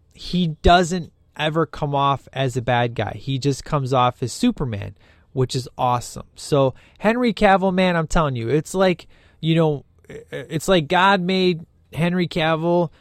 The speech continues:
to be Christopher Reeve's replacement, you know, for, like, our generation. It's like we grew up on Christopher Reeve, and, you know, he was perfect. But it's like Henry Cavill is, like, the perfect Superman for this generation. He's just,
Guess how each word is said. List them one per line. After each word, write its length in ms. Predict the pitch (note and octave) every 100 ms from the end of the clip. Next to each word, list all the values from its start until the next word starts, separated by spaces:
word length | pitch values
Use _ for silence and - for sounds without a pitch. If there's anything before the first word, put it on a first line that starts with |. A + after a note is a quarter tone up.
| _ _
to 120 | -
be 500 | C3+ D#3 D#3+ D#3 D3+ -
Christopher 440 | - F3 - F3
Reeve's 340 | D#3 D#3 C#3+ C#3+
replacement, 760 | B2+ D3 D#3+ - F3 F#3 F3+ -
you 140 | D3
know, 300 | D3 C#3+ D3
for, 240 | C#3 D3
like, 260 | C#3 C3+ -
our 160 | C3 D3+
generation. 640 | D3 C#3 C3+ C#3+ C#3+ D#3+
It's 160 | C#3+ -
like 160 | B2+
we 100 | C3+
grew 220 | B2+ D3
up 100 | D3
on 140 | C#3 B2+
Christopher 440 | - C#3+ - C#3
Reeve, 380 | C3 D3+ E3 E3+ _ _ _
and, 140 | C3 B2+
you 80 |
know, 120 | C3 B2
he 140 | C#3
was 140 | C3
perfect. 640 | - - E3 - F3+ D#3+ - - _ -
But 80 | C#3+
it's 100 | -
like 160 | C#3+
Henry 320 | D#3+ F3+ F#3
Cavill 500 | E3+ F3 D#3 D3+ C#3+
is, 200 | C3+ A#2+
like, 260 | C3+ B2+ -
the 300 | B2+ C#3+ E3
perfect 400 | - E3+ D3+ C#3+
Superman 640 | - E3 - D3+ D3 D3 C#3
for 220 | - C3
this 280 | B2+ C3+ -
generation. 720 | C3 A#2+ A#2 G#2+ G#2+ - -
He's 220 | A#2 A#2+
just, 300 | - C3+ B2